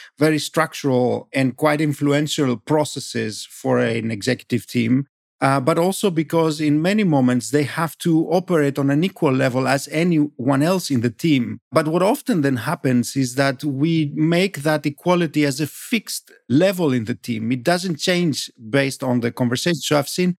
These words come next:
some people who would take up such a role in a management team or in an executive team as if they have the same level of expertise with other executives that hold much deeper expertise and also much broader, uh, accountability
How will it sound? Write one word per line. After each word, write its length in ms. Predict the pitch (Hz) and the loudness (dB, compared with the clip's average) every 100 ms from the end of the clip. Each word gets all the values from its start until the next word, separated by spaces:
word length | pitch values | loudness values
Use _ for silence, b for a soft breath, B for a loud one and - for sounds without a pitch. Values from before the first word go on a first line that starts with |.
| - | -8
some 300 | - 196 196 | -2 0 2
people 300 | 208 190 165 | 0 0 -2
who 420 | - 170 160 147 | 0 2 2 0
would 320 | 135 143 143 - | 0 0 0 -2
take 220 | 190 175 | -2 -2
up 160 | 139 | -4
such 260 | - 147 - | -2 -4 -2
a 60 | 131 | -2
role 340 | 139 135 113 | 2 2 0
in 200 | - 131 | 0 0
a 60 | 117 | 2
management 680 | 131 170 170 139 127 107 | 0 0 -2 -2 -2 -2
team 200 | - 107 | -4 -6
or 140 | 110 120 | -4 -2
in 140 | 117 | 0
an 240 | 117 123 113 | 0 0 0
executive 540 | 107 151 - - 120 | 0 -2 0 -6 -6
team 360 | - 117 110 135 _ - | -2 0 0 -4 _ 0
as 280 | 165 139 | 0 2
if 240 | 190 240 - | 2 0 -2
they 240 | 156 160 | -2 0
have 240 | 139 160 151 | 0 -2 -2
the 100 | 151 | -6
same 340 | - 185 175 | 0 0 2
level 440 | 170 175 160 139 | 2 0 0 0
of 160 | 135 135 | 0 -2
expertise 720 | 139 - 147 131 170 160 143 - | -4 -4 -6 -4 0 0 -2 -2
with 320 | 135 135 - - | 0 0 -2 -2
other 280 | 165 175 143 | 0 2 0
executives 580 | 117 143 147 - 123 | 0 -2 -2 -4 -4
that 160 | 123 135 | -2 -4
hold 360 | - 151 135 117 | 0 0 0 -2
much 560 | 123 180 233 - - _ | -2 0 -2 -6 -12 _
deeper 560 | 185 196 156 127 117 - | -2 0 0 0 -2 -6
expertise 580 | 120 - 131 - 156 139 | -12 -6 -6 0 2 2
and 140 | 139 | 2
also 260 | 156 165 180 | 0 0 0
much 400 | 143 156 175 - | 2 0 -2 -10
broader, 760 | 110 101 151 196 196 143 117 - | -14 -2 2 2 2 0 -2 -6
uh, 300 | 127 117 113 123 | -2 0 0 -2
accountability 920 | 139 139 127 123 123 240 214 170 - | -2 0 0 0 2 2 0 -2 -4